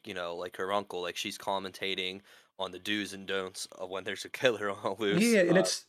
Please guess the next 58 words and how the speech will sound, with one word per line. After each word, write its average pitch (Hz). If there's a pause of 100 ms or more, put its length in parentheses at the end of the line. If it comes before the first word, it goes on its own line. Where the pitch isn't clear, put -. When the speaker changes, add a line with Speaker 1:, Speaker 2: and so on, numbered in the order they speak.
Speaker 2:
it's 180
not 190
Speaker 1:
when -
Speaker 2:
even 180
Speaker 1:
someone 170
Speaker 2:
like -
Speaker 1:
goes 123 (120)
in 117
the 104
basement, 113 (340)
she's 113
like, 104
"Don't 175
go 294
in 349
the 285
basement 120
by 107
yourself." 104
So 127
the 110
guy 117
asks 104
him, 131
who 120
was 107
like, 104 (100)
"Do 101
you 101
wanna 104
come 104
with 117
me?" 160
She's 101
like, 92
"No." 98 (220)
Speaker 2:
No, - (140)
yeah. 214 (340)
Speaker 1:
<laughs> -
Speaker 2:
That's, 131 (140)
so -
that's 127
something 135
I, 120
I 113
liked 110
a-, 104
as 107
well, 113
is, -
like, - (160)
comparing 117
it 107
to 95
Scream 104
Four, 104
where 90
they're, 98